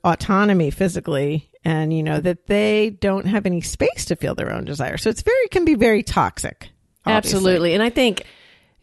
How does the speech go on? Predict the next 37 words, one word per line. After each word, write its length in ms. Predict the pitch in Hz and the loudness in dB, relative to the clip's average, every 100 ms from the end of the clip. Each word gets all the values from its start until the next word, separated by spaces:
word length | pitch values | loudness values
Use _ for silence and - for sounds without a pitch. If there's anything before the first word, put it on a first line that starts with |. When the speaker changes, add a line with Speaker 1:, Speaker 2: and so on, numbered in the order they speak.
| - | -4
Speaker 2:
good 200 | 190 208 | 0 2
point 200 | - 196 | 2 2
as 100 | 170 | 2
we'll 80 | 165 | 0
go 220 | 165 165 | 2 2
along. 440 | 147 156 160 147 135 | 2 2 2 2 0
We'll 80 | 160 | -2
talk 220 | 165 160 | -4 -4
about 180 | 156 - | -4 -2
some 180 | 156 147 | -2 -2
suggestions. 840 | 151 143 151 156 - 147 135 135 | -4 0 0 0 0 0 0 0
Right 160 | 156 156 | -2 0
now, 140 | 156 | 2
we'll 100 | 151 | 0
keep 200 | - - | -2 -6
talking 180 | 151 147 | -6 -4
about 180 | 143 139 | -4 -6
the 100 | - | -6
obstacle, 300 | 208 302 180 | -6 -6 -4
but 120 | 143 | -6
it 100 | - | -4
can 220 | 220 226 | -4 -2
be 120 | 175 | -2
very 420 | 139 147 165 160 147 | -6 -4 -2 -2 -4
toxic. 440 | 143 143 - - | -6 -4 -4 -6
And 100 | 165 | -6
that's 140 | 180 190 | -4 -4
one 160 | 240 | -2
reason 360 | 262 202 165 160 | 0 0 0 0
why 160 | 170 | -2
we 100 | 170 | -2
want 220 | 165 180 180 | -2 -2 -2
to 60 | |
broaden 420 | 143 143 156 190 | -2 0 2 2
the 80 | 180 | 0
dialogue. 760 | 147 - 214 302 180 - 95 175 | -4 -4 -2 -2 -2 -4 -6 -4
Speaker 1:
Right. 240 | 135 131 | -2 -2